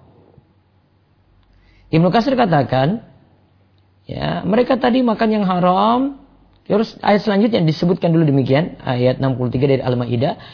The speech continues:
"Laula yanhahumur rabbaniyuna wal ahbaru an qaulihimul ism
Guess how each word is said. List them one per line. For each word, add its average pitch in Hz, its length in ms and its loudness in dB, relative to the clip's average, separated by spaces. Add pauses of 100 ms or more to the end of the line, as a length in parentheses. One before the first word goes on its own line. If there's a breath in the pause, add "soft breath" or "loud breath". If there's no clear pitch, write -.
(180 loud breath)
"Laula 214 480 4
yanhahumur 180 800 2
rabbaniyuna 147 1040 2
wal 143 240 2
ahbaru 156 640 0
an 131 160 -4
qaulihimul 147 560 0
ism 117 400 -2